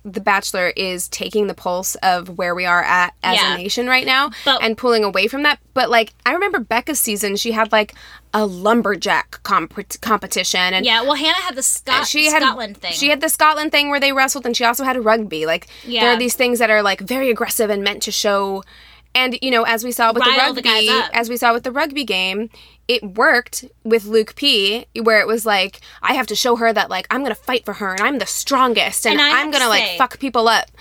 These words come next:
Speaker 2: the f-, "I'm gonna fight for them" is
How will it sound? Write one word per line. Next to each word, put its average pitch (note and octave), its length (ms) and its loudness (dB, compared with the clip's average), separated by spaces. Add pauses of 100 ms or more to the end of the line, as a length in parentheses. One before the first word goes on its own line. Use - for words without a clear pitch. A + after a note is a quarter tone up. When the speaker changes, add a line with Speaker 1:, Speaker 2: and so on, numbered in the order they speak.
(100)
Speaker 2:
the C#4 60 2
f-, - 100 -8 (440)
"I'm B3 320 2
gonna F#4 220 0
fight B3+ 420 -2
for G#3+ 140 -4
them" E3+ 500 -4 (720)
is A3+ 220 0